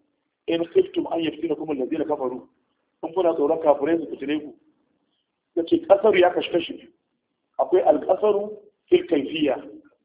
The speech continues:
akwai al-qasaru fil kamiyya. Shi qasaru fil, fil kayfiyya shi ne kamar wanda ake yi cikin yaƙi.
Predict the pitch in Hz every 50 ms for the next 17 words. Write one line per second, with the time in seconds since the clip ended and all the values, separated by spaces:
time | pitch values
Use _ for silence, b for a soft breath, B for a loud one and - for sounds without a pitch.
0 | _ - - - 180 - - - - 185 170 190 185 165 - 147 165 - - 143
1 | 127 139 147 151 127 110 - - - - _ _ _ _ _ _ _ _ _ _
2 | _ _ _ _ _ _ _ _ _ _ _ _ _ _ - - 208 220 220 -
3 | 220 220 226 226 214 185 - 190 190 - - 196 196 - 180 160 143 143 160 175
4 | 170 - - - - - - _ _ _ _ _ _ _ _ _ _ - - 208
5 | 196 175 170 170 180 190 185 165 170 165 175 - 180 170 165 - - 170 165 170
6 | 170 170 165 - - - -